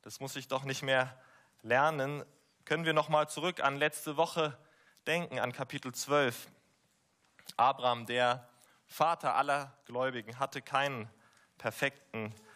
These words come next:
Glauben. Ich hoffe, wir erleben das als eine Befreiung, zu sehen, dass selbst der Glaube unserer biblischen Helden nicht frei war von Irrwegen, von Fehltritten,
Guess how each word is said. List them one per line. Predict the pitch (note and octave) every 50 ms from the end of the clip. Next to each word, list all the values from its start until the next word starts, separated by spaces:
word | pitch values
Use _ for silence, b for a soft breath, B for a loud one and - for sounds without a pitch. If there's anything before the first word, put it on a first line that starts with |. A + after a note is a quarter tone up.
| B B _
Glauben. | - A#2+ A#2+ B2 B2+ B2 A2+ A2 G#2 G#2 G#2 - - _ _ _ _ _ _ _ _ _
Ich | - -
hoffe, | C3+ C3 D3 C3 A#2+
wir | C3 C3 C3 B2+ B2 B2+ B B B B B B
erleben | - B2+ C#3 D#3+ F3 E3 D3+ B2+
das | B2 A#2+ - - - - - - _ _ b b b b b b b b b
als | - A#2 - -
eine | - B2+ C3 B2+ A#2+
Befreiung, | B2 A#2+ A#2 - - C3+ C#3 D3+ D#3+ C3+ A2+ A2 A2+ B2 C3+ C3 b b b b b b b b b b
zu | - - A#2+ A2+
sehen, | B2 C#3+ D#3 D3+ C#3+ B2+
dass | B2+ B2 -
selbst | - C3+ C#3+ C#3+ - -
der | C#3+ B2
Glaube | A2 A#2+ B2 C3+ D3 D#3 D3+ D3+ D3
unserer | - C3+ B2+ A#2 A#2+ A2+
biblischen | A2 C3+ D3 C#3+ C#3+ C#3+ - - C3+ B2
Helden | A#2 G#2 B2 B2+ C3+ C#3+ C#3 C#3+ C#3+ C#3+ C#3+ C#3 b b b b b b b b
nicht | C3+ C#3+ D3 - - - - -
frei | - - - - C3+ C3+ C#3+ D3+ D#3 C3
war | B2 A#2 A#2+
von | A#2 - - B2+ A#2 A#2+ A#2 -
Irrwegen, | C#3 D3 D3+ C#3+ C3 D3 D3+ D3 C#3 D3 D3 D3 D3 C#3+ b b b b b b b b b _
von | - - A#2 A2
Fehltritten, | - - C#3+ D3 D#3 D3+ - - D3+ D3 - C3+ C#3+ C#3 C#3+